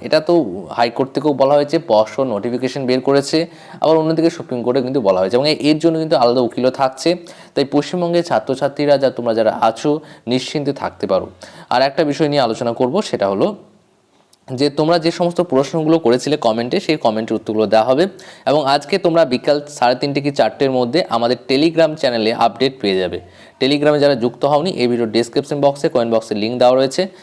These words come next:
যুক্ত হতে পারো। প্রথম প্রশ্ন কি বলা হয়েছে? পরীক্ষা প্রস্তুতি,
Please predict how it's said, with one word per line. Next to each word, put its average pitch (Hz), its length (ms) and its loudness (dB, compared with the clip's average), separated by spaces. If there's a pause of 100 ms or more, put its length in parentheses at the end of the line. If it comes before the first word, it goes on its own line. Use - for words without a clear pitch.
(240)
যুক্ত 135 240 -2
হতে 151 200 2
পারো। 156 240 2 (1080)
প্রথম 147 380 2
প্রশ্ন 160 380 2
কি 147 180 2
বলা 127 180 4
হয়েছে? 143 260 0
পরীক্ষা 131 480 2
প্রস্তুতি, 123 560 -2